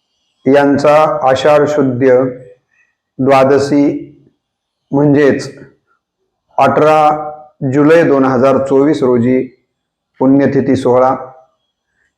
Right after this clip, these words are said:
या पुण्यतिथीच्या निमित्ताने गुरुवर्यांच्या जीवनचरित्रावरती या व्हिडिओच्या संबंधाने थोडक्यात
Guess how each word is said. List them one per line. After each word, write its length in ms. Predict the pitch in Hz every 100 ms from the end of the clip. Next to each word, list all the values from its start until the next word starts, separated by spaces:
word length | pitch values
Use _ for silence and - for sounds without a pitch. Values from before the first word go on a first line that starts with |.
| _
या 260 | - 139 147
पुण्यतिथीच्या 720 | 151 156 165 165 143 151 143
निमित्ताने 720 | 139 135 151 - 147 139 139 117 - - _ _ _ _ _ _ _ _ -
गुरुवर्यांच्या 920 | 120 139 151 151 147 147 143 147 151
जीवनचरित्रावरती 1400 | 123 135 135 151 143 139 135 127 127 127 127 - 135 - - _ _ _ _ _ _ _
या 140 | 139 139
व्हिडिओच्या 680 | 135 139 147 151 147 151 139 143 - - - _ -
संबंधाने 680 | 143 139 143 139 135 143
थोडक्यात 460 | 139 135 123 127 127